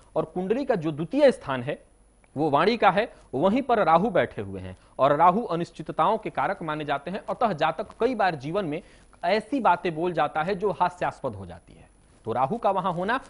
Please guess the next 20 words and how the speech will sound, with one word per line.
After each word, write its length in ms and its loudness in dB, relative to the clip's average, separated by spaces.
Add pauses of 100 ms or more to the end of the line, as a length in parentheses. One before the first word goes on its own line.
(120)
हास्यास्पद 580 2
स्थिति। 400 -8 (320)
वहीं 340 2
गुरु 260 2 (260)
देख 300 0
तो 140 -2
अवश्य 400 4
रहे 200 0
हैं 60 -4
उस 180 -4
भाव 180 -2
को, 160 -12
लेकिन 400 -2 (960)
वो 120 -6
वक्री 320 -2
हैं, 180 -8 (260)
उतना 280 -4
श्रेष्ठ 400 -4
प्रभाव 360 2
नहीं, 200 -6